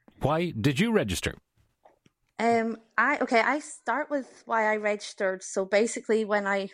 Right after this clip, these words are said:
Speaker 2: my own children were young, I started childminding, and I only minded two or three children at any one time, along with my own children.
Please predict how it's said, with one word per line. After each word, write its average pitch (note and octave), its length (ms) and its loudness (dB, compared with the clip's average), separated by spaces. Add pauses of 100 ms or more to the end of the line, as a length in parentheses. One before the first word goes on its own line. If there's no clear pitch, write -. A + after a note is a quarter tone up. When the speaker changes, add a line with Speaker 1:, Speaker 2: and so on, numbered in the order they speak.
Speaker 2:
my G#3 160 -2
own A#3+ 140 0
children A#3+ 300 0
were A3 60 0
young, A3+ 220 2
I C4+ 60 2
started G#3 380 -2
childminding, G#3 580 0 (560)
and G#3 160 2
I G#3 100 2
only A#3 200 2
minded G#3 440 0 (380)
two B3 160 2
or A3+ 60 6
three A3 240 -4
children G#3 420 0
at - 80 -2
any G3+ 180 2
one G3 180 2
time, G3 280 0
along G3 220 2
with G3 120 -8
my F#3+ 120 0
own F#3 120 -4
children. G#3+ 520 0